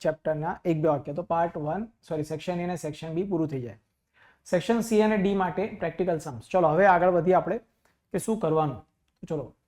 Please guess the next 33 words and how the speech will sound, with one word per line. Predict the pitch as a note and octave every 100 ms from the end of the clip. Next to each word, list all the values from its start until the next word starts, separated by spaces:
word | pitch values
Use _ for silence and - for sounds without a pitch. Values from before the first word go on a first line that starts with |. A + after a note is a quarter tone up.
| _ -
એક | F3+
એક | G3+ G3
કરીને | F#3 F#3+ F3+
જોઈ | D#3
લો. | C3 G#2+ _ _ _ _ _ _ _ _ _ _
બંને | E3 G3
પાર્ટ | G#3+ G#3+ G#3
એક | G3+
એક | G#3
કરીને | G3+ G#3 G#3
ચર્ચા | F#3+ F3+ G3+
કરીશું. | G3 G3 A3+
પાર્ટ | G#3+ G3 G#3
વન | G#3+ G#3
ની | G#3+
અંદર | G#3
ચાર | F#3+ F#3 F#3
ચેપ્ટર | F#3+ F#3 G3
છે, | F3 G3 A3
તમારી | _ E3+ F3+ E3+
સામે | F3 F3+
દેખાય | D#3 D3+ F3 F3
છે | - F#3+
પ્રેક્ટિકલ | F#3+ E3+ - - F3+ F3+ F3
સમ્સ. | E3+ E3 G3+ - - _ _ _ _
કયા | E3 F3
નંબર? | F3 F3
most, | D3 E3 G#3 - - _ E3+ F3+
most, | G3+ - D#3+ D3+
most | G3 - F#3
આઈ | E3+
એમ | E3+
પી. | C#3+ A2